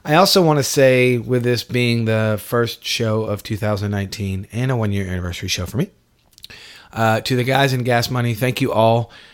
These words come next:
uh, for the last four or five years, however long we've been doing the band. Uh, most of you know that the band is no longer.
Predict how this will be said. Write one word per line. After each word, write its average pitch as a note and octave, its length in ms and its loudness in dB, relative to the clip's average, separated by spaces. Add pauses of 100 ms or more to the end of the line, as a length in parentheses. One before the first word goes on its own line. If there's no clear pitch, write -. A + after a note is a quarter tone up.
(240)
uh, G#2+ 260 0
for A2 140 -6
the G#2+ 80 -2
last G#2+ 260 0
four A2+ 200 -2
or G#2+ 40 -4
five G#2+ 260 -2
years, G#2+ 280 0
however G#2 240 -2
long G#2 220 -2
we've G2+ 120 -4
been G2+ 100 -4
doing G#2 180 -2
the G2+ 60 -4
band. G#2 460 -4
Uh, F#2+ 420 -8 (200)
most G#2+ 260 -4
of G#2 80 -6
you G#2 100 0
know G2+ 260 -2
that G2+ 160 -10
the G2+ 60 -6
band G2+ 300 -4
is F#2+ 140 -8
no G2+ 100 -6
longer. G#2 600 -2